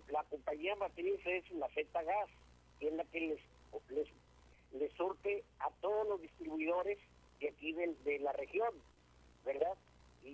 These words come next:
y están controlados bajo también Z Gas, nada más que simulan que hay una, que hay una, que hay diferentes compañías y por eso es que mantenían un precio mono-, un precio monopólico,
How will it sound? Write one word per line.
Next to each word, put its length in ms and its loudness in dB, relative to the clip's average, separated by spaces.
y 160 -6
están 260 -2
controlados 720 0
bajo 320 -2
también 400 -6
Z 260 -2
Gas, 320 2
nada 180 -4
más 220 -2
que 140 -2
simulan 580 0
que 100 2
hay 220 0
una, 200 2
que 140 2
hay 220 2
una, 480 2
que 100 0
hay 60 0
diferentes 480 -4
compañías 680 -2
y 80 -6
por 220 0
eso 220 2
es 120 -4
que 120 -4
mantenían 640 -2
un 120 -6
precio 340 -2
mono-, 260 -4
un 120 -12
precio 400 -2
monopólico, 800 -2